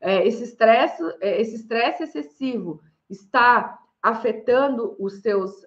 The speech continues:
a, a, o teu, a tua gestão de tempo, ele afeta tudo. Então, você tem que começar a prestar atenção em você quando tá passando da linha, que muitas vezes é uma linha extremamente tênue,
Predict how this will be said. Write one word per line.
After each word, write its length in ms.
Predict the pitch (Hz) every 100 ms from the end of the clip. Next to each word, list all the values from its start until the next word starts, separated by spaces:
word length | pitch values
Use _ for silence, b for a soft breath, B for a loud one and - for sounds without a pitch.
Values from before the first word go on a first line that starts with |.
| -
a, 500 | 160 170 165 - 175
a, 60 |
o 100 | 180 202
teu, 200 | 226 208
a 60 |
tua 160 | 208 190
gestão 340 | 196 - 190
de 100 | 170 -
tempo, 720 | 220 233 247 247 247 254 233 B B _ -
ele 140 | - 539
afeta 360 | - 440 440 440
tudo. 420 | 349 330 214 165 - - _ _ _ _ _ _ _
Então, 260 | 180 196 226
você 260 | 254 247
tem 240 | 233 233 262
que 120 | 285
começar 960 | - 233 226 220 233 220 254 392 - - _
a 80 | 214
prestar 540 | 220 214 226 - 247 320
atenção 440 | 311 277 247 240
em 120 | 233
você 360 | 208 208 233 233
quando 260 | 269 247
tá 100 | 262
passando 480 | 254 247 226 233 240
da 160 | 226 247
linha, 640 | 226 214 226 240 254 - - _ _
que 160 | 339 440
muitas 400 | 453 403 415 294
vezes 160 | 302
é 40 | 285
uma 140 | 269
linha 480 | 262 254 254 240 - _
extremamente 640 | _ 262 254 240 233 254
tênue, 800 | - - 208 208 233 254 339